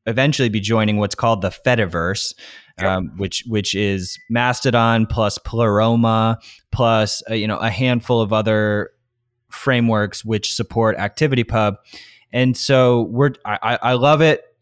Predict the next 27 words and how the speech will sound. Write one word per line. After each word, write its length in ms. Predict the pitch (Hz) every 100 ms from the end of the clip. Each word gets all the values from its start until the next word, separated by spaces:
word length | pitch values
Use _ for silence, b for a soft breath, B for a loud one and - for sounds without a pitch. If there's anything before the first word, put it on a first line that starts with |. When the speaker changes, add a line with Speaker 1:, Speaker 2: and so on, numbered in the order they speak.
| _
Speaker 1:
It's, 400 | 127 123 - - -
it's 200 | 127 -
not 280 | 156 156 160
the 160 | 156 -
ultimate 460 | 160 165 185 175
answer 500 | 151 170 165 - 156
because, 840 | 147 135 127 151 135 131 127 120 - _ _ _ _
you 160 | 127 127
know, 300 | 113 110 - 120
the 120 | 127
nodes 600 | 127 131 135 139 135 131
are 280 | - 127 123
still 800 | - - 127 127 127 127 127 -
subject 680 | - 123 123 131 127 - -
to 560 | - 127 127 123 123 - B B -
admins. 720 | 120 127 135 135 147 147 - b b b b
You 120 | 120 117
know, 100 | -
ultimately 600 | 135 139 147 127 123 123
we 120 | 117
need 220 | 120 113
to 100 | 120
move 380 | 117 117 113 113
towards 540 | - 120 113 110 104 -
a 80 |
much 340 | 110 110 110 -
more, 520 | 113 110 110 107 107